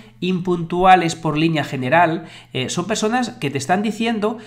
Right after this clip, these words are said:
que, que tú esperes diez, quince, veinte minutos, les da igual,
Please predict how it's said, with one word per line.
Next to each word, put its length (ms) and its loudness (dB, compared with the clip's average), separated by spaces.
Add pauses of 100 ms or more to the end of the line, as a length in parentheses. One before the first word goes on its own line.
(160)
que, 160 2
que 120 -4
tú 180 0
esperes 580 -2
diez, 320 -2
quince, 460 -4
veinte 240 -2
minutos, 500 -2 (160)
les 240 2
da 80 6
igual, 540 4